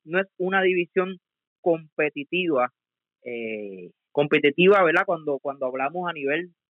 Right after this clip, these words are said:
de, de las grandes ligas, cuando lo comparamos con equipos como Atlanta, eh, bueno, tengo que mencionar los Mets de, de Toño, los Dodgers, eh, los mismos San, eh, San Diego Padres, Yankees, Houston,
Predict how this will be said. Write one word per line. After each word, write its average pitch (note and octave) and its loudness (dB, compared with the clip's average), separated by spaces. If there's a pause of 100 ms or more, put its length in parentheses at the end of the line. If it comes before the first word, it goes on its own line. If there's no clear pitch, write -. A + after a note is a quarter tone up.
de, B2+ -4
de B2 -2
las A#2 -6
grandes C#3+ -4
ligas, C#3 -4
cuando B2+ -8
lo B2+ 0
comparamos B2+ -6
con D3 -4
equipos C#3 -16
como B2+ -8
Atlanta, C3 -2 (520)
eh, G#2 -8 (220)
bueno, C#3+ -2
tengo C3+ -2
que D#3 0
mencionar C#3+ 0
los B2+ 0
Mets C#3 -4
de, B2+ 2 (460)
de A#2 -2
Toño, D#3 0 (140)
los B2 0 (100)
Dodgers, D3 4 (420)
eh, A2+ -4
los A2+ -4
mismos D#3 -8
San, D#3+ -2
eh, C3 2
San C#3 -4
Diego D#3+ 4
Padres, D3+ 0 (500)
Yankees, C#3 -4
Houston, C#3 -4